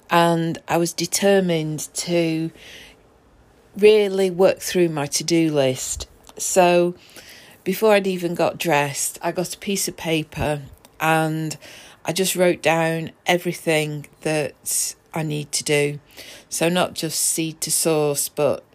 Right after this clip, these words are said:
everything at home, in the garden, Chris's stuff, just basically anything I could think of. Um, so I've got all sorts on here. Um, do the laundry, water the plants,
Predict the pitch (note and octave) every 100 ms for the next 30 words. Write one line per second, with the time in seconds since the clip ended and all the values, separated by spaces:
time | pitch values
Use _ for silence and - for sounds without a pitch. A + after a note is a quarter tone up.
0 | - E3+ E3+ - D#3 D#3 - D#3 D#3+ D#3+
1 | D#3+ D3 C#3 - D3+ D#3 D#3 D#3 D#3 D#3
2 | - - - _ - D#3+ - E3+ D#3+ -
3 | - - D#3+ D#3+ D3+ D3+ - - - -
4 | - _ - F3 - G3+ G3 - - D#3+
5 | D#3 D3+ D#3 D3+ C3 - C#3 - E3 D3+
6 | - C3+ C#3 C3 - _ - - D3+ D3
7 | C#3+ C#3 - - - - - - F3 E3+
8 | E3 D#3+ D#3 - _ - E3+ - F3 G3
9 | F3+ - E3 - - D#3+ D#3+ E3 D3+ D3
10 | D3 D3 - D#3 D3+ D3 C#3+ C#3+ - -
11 | _ - D#3+ D#3+ D#3 D#3 D#3 D3+ D3+ C#3+
12 | C#3+ C#3 C#3 E3 E3 - E3+ - - D#3+
13 | D3+ D3 - - -